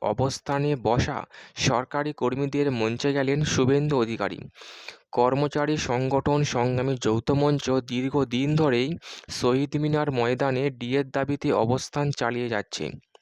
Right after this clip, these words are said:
সম্প্রতি তার সদস্যদের একাংশ আমরণ অনশন শুরু করেছেন। মঙ্গলবার সকালে হঠাৎই সেই অনশন মঞ্চে পৌঁছে যান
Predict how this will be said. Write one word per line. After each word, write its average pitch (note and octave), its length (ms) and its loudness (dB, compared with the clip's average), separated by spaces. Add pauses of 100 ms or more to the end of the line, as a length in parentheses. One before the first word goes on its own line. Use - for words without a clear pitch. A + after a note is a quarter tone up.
(480)
সম্প্রতি D#3 840 0
তার B2+ 280 0
সদস্যদের C#3 680 -4
একাংশ C#3 520 -6 (120)
আমরণ A#2+ 420 0
অনশন C#3+ 440 2
শুরু B2+ 280 -2
করেছেন। D3 520 2 (560)
মঙ্গলবার C#3 640 4
সকালে C#3 580 -2
হঠাৎই C3 540 -2 (360)
সেই D3 260 2
অনশন C3+ 520 0
মঞ্চে C3 520 0
পৌঁছে B2+ 480 0
যান C#3 300 0